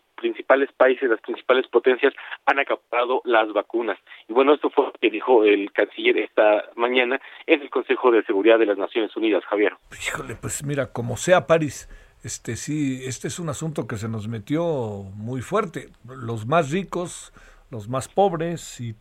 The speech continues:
Speaker 2: todo aparece ahí, ¿no? Como una constante con las desigualdades con las que vivimos. Pero bueno, no está nada mal pensar en que el acaparamiento, pues,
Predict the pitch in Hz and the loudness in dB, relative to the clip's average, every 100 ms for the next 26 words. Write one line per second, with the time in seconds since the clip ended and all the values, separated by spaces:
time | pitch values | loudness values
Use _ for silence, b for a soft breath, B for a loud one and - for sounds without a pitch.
0 | _ 143 160 175 190 175 120 123 113 131 | _ -2 0 0 -2 0 -2 -4 -6 -6
1 | - 139 123 214 190 233 _ _ _ 117 | -8 -8 -8 -8 -8 -10 _ _ _ -10
2 | 107 107 113 135 139 120 110 104 b b | -8 -8 -8 -8 -8 -8 -10 -14 b b
3 | b 135 127 - - 170 165 - 147 127 | b -6 -6 -4 -2 -2 -2 -6 -8 -8
4 | 120 120 120 117 117 120 127 127 151 120 | -10 -10 -10 -10 -10 -6 -4 -2 -4 -6
5 | 131 123 113 - 117 156 226 175 - b | -10 -10 -10 -10 -8 -8 -8 -8 -12 b
6 | b b b - 147 135 156 226 196 156 | b b b -4 -2 0 0 2 0 4
7 | 196 202 - 220 220 214 240 196 151 180 | 4 4 2 2 6 6 6 6 6 4
8 | 226 - 143 123 160 196 208 131 120 - | 2 0 -4 2 4 4 2 -6 -8 -8
9 | 120 117 120 113 110 127 123 131 151 - | -8 -6 -6 -6 -8 -6 -4 -6 -6 -8
10 | 165 131 - - | -8 -10 -12 -14